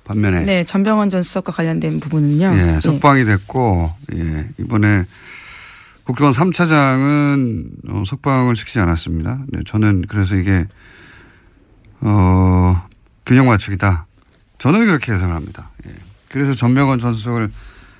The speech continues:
Speaker 1: 엠비가 살렸다고 제가 한 적이 있지 않습니까? 예. 구속 도장이 찍혔던 걸 화이트로 지웠다는 뉴스도 있었잖아요. 예. 근데 만약 다시 구속영장이 청구된다면,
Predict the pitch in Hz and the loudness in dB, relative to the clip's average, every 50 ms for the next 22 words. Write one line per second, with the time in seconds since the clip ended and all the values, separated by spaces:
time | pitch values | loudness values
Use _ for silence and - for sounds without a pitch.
0 | _ _ _ _ _ _ _ - 82 82 95 104 123 117 113 104 110 107 101 92 | _ _ _ _ _ _ _ -12 -6 -4 -2 -2 0 0 0 0 0 0 -2 -4
1 | - 85 82 87 92 90 - 73 76 82 82 82 82 _ _ _ _ - - 101 | -4 -8 -8 -8 -10 -8 -8 -6 -8 -8 -8 -10 -14 _ _ _ _ -8 -6 -2
2 | 90 92 82 80 76 85 85 82 85 82 - - - - 104 - - - - - | -2 -2 -2 -2 -2 -4 -6 -6 -6 -10 -12 -10 -10 -10 -10 -10 -12 -18 -16 -14
3 | - 104 - - - - _ - - 117 113 139 123 - 120 113 120 120 117 113 | -14 -14 -14 -16 -18 -20 _ -6 -2 2 2 2 2 2 0 2 2 2 2 0
4 | 107 104 107 - - - - - - - - - _ - - - 131 143 139 139 | -2 -4 -6 -10 -18 -20 -20 -20 -20 -20 -20 -20 _ -12 -8 -2 0 0 0 0
5 | 127 120 117 104 110 139 - - 127 104 - - 123 127 120 123 110 104 95 85 | 0 0 0 0 0 -2 -2 -4 -6 -4 -2 -2 -2 0 0 0 0 2 0 0
6 | - - - - - - - - - - 117 127 - - _ _ - 101 98 101 | -2 -6 -10 -12 -12 -12 -12 -10 -8 -8 -8 -10 -12 -18 _ _ -14 -12 -10 -10
7 | 101 - - - - - - - - - - - - - - - - - - - | -12 -14 -16 -20 -20 -20 -20 -20 -20 -20 -18 -18 -18 -16 -16 -18 -18 -18 -18 -20
8 | - - - - - - - - - - - - - - - 117 131 117 113 110 | -20 -20 -20 -20 -20 -20 -20 -20 -20 -20 -20 -20 -14 -6 0 2 4 4 6 6
9 | 127 131 123 - - 98 98 - 156 143 135 127 139 135 127 117 - 117 113 113 | 4 2 0 -2 -2 0 0 0 0 -2 0 0 2 2 2 0 0 -2 -2 -2
10 | 104 - 123 123 120 110 101 98 98 98 107 123 113 95 85 82 | -2 -4 -4 -4 -2 0 0 2 2 2 0 0 0 0 -2 -4